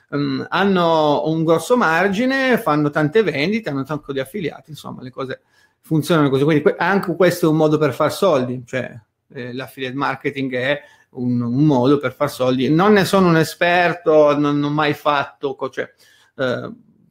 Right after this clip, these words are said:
ho fatto a-, a-, ads per, per chi fa affiliazioni, ma non, non sono, non sono un esperto di,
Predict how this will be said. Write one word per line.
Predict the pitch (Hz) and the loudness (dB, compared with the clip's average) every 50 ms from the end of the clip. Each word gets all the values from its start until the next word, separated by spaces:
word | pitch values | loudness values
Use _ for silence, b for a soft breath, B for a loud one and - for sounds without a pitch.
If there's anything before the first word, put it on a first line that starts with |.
| _ _ _ _ - - | _ _ _ _ -12 -8
ho | 120 143 | -8 -6
fatto | - - 185 175 180 - 170 156 | 0 0 0 0 0 0 2 2
a-, | 151 156 156 151 | 2 2 2 0
a-, | 156 151 143 - 151 160 165 170 | 0 0 0 0 0 0 2 2
ads | 180 175 - 180 147 | 0 0 -2 -6 -2
per, | - 151 147 147 143 - _ | -2 -2 -2 -2 -6 -8 _
per | - 147 135 123 | -8 -8 -8 -8
chi | - 143 | -10 -14
fa | 123 - 143 | -8 -6 -6
affiliazioni, | 143 - 156 151 151 151 151 - 170 170 170 165 165 151 | -6 -4 -4 -4 -4 -4 -4 -6 -4 -2 -2 -2 -2 -2
ma | 147 143 139 | -2 -2 -2
non, | 143 143 139 139 139 139 | -2 -2 -2 -2 -2 -2
non | 143 139 131 | -2 -4 -4
sono, | - - 147 143 139 | -2 -4 -4 -2 -2
non | 139 143 143 135 | -2 -2 -2 -2
sono | 123 - 147 147 143 | -2 0 0 2 2
un | 139 139 | 2 0
esperto | 135 123 - - 147 143 139 135 - - 131 | 0 -2 -4 -4 -2 -2 -2 -2 -2 -4 -4
di, | 127 131 123 120 | -4 -4 -6 -6